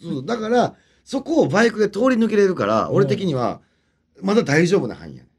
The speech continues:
Speaker 2: 渋谷結構嫌やねん。
Speaker 1: わ-、うん、うん、めっちゃわかるよ。そこ通らなあかんやったら俺も行けへんねん。絶対有楽町の方行くと思う。
Speaker 2: 渋谷結構上位じゃない？嫌な。
Speaker 1: 俺もそうやな。
Speaker 2: 通りたくない。
Speaker 1: 通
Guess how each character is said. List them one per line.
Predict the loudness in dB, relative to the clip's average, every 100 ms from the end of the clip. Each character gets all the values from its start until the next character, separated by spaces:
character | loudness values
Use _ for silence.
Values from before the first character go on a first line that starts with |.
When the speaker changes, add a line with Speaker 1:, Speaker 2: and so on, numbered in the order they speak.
| _
Speaker 2:
渋 | -20 -20 -10
谷 | -8 -8
結 | -10 -14 _
構 | -14 -14
嫌 | -10 -8 -6
や |
ね | -8
ん。 | -10
Speaker 1:
わ-、 |
う |
ん、 | -10 -12
う | -10 -8
ん、 | -4
め | -4
っ |
ち | 0
ゃ | 0
わ |
か | 0
る | -4
よ。 | -6 -12 _ _ _ _ _ _ _ _ _ _ _
そ | _ -10
こ | -10
通 | -2 0
ら | 2
な | 0
あ |
か | -2
ん | -6
や |
っ |
た | -6
ら | -6
俺 | -6
も |
行 | -8
け | -12
へ |
ん | -16
ね |
ん。 | -20 _ _ _ _ _ _ _
絶 | -8 -2
対 | 2
有 | 2
楽 | 2
町 | -2
の | -12
方 | -14
行 | -20 -20
く | -20
と | -18
思 | -18
う。 | -20 _ _ _ _ _
Speaker 2:
渋 | _ -18 -14
谷 | -14
結 | -14 -18
構 | -14
上 | -8 -4
位 | -6
じ |
ゃ | -8
な |
い？ | _ _
嫌 | -12 -12
な。 | -16 _ _ _ _ _ -12
Speaker 1:
俺 | -6 -2 -2
も | 0
そ | 0
う |
や | 2
な。 | 0
Speaker 2:
通 |
り | 0
た |
く |
な | -2 -4
い。 |
Speaker 1:
通 | -10